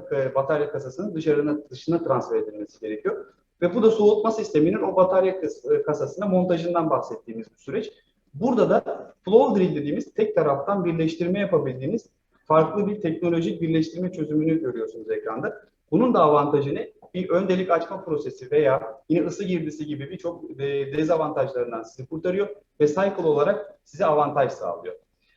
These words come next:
E, soğutma sistemini bağladıktan sonra artık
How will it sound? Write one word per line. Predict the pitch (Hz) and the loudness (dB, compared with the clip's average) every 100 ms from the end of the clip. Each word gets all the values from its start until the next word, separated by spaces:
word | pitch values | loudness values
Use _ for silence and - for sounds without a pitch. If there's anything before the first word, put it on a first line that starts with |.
| _ _ _ - | _ _ _ -8
E, | 131 135 131 | -4 -2 -2
soğutma | 175 214 233 226 - - | -2 -2 -2 -4 -6 -18
sistemini | - 160 185 190 202 | -20 -6 -2 -2 0
bağladıktan | 175 170 175 170 208 226 | 2 2 0 -4 -4 -2
sonra | 170 156 | -2 -2
artık | 147 151 196 - _ | -2 -4 -6 -14 _